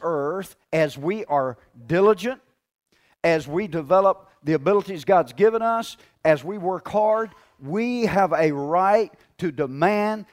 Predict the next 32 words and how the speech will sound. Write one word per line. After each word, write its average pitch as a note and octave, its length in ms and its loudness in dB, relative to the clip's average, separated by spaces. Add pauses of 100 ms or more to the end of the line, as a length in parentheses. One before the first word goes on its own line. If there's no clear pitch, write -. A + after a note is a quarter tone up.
that C#3 380 -2
this G#3 180 4
creation G3 840 -2 (160)
yield F#3+ 460 -2
up E3+ 600 6
its F3+ 280 -2
wealth D3 500 0
to D3+ 200 -6
us. F#2+ 400 -8 (1800)
Amen. G3+ 640 -4 (1120)
If F#3+ 200 4
you C#4 120 -4
get C#4+ 140 2
a F#3+ 40 2
hold G#3 260 2
of E3 80 -6
this, A3+ 380 0
this F#3+ 300 0
can G3 200 -2
become F3 600 -2 (220)
the, C#3+ 260 -4
the D#3+ 120 -10
very F3+ 240 -2
foundation F3+ 1000 0 (300)
of D#3+ 280 2
success F3 840 -2 (260)
in C#3+ 160 -6
your C3 160 -8
job, E3 580 0
in B2+ 120 -4
your B2 120 -8
business, F3+ 760 -4